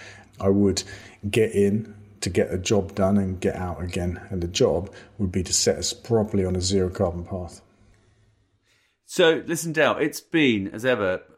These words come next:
Speaker 2: fascinating, and the reason I get inspired by you, and I read a lot of things that you talk about and I follow on Instagram, is that you are one of these people that,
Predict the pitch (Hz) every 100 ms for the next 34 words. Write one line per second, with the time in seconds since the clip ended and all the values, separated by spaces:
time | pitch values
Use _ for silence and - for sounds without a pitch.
0 | _ - - 123 - 90 82 - 76 82
1 | - 113 110 107 - - 117 120 147 147
2 | 143 113 - 120 113 107 92 _ _ _
3 | _ _ _ _ _ _ _ - 180 143
4 | - 175 196 170 123 131 120 110 107 95
5 | 98 110 117 143 117 - 110 110 127 -
6 | 98 123 113 101 - 110 104 - 113 107
7 | 110 107 107 101 95 95 90 - 113 110
8 | 101 110 110 107 98 87 82 82 120 107
9 | - 123 - - - - 127 139 143 143
10 | 139 123 123 123 117 113 117 143 139 127
11 | - - 135 - 104 98 117 107 - -